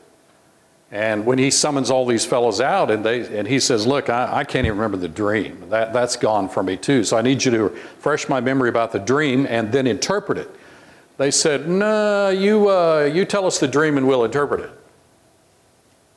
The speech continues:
You, you can see why. You know, somebody tell you a dream, you can make up stuff. But to actually be able to recall for the king the dream that he had, they couldn't do that. They're fakes.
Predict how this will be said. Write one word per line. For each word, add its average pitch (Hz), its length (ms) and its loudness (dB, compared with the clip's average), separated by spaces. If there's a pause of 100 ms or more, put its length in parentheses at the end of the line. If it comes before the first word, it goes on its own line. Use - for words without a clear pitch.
(140)
You, 107 100 -20 (120)
you 120 100 -8
can 101 140 -10
see 131 160 0
why. 107 400 0 (1400)
You 104 60 -10
know, 101 60 -4
somebody 139 260 0
tell 135 180 0
you 110 100 2
a 104 40 0
dream, 131 240 0
you 123 80 2
can - 160 -6
make - 180 0
up 139 160 -2
stuff. - 320 -6 (920)
But 117 120 -4
to 127 80 0
actually 160 340 -2
be 135 120 2
able 143 200 2
to 123 80 2
recall 135 420 2
for 151 120 -2
the 135 100 0
king 156 280 0
the 104 80 0
dream 120 420 2
that 156 120 2
he 143 120 2
had, 170 300 -4 (800)
they 269 100 -4
couldn't 247 260 0
do 95 160 -2
that. 92 300 -4 (320)
They're 175 120 -4
fakes. - 640 -4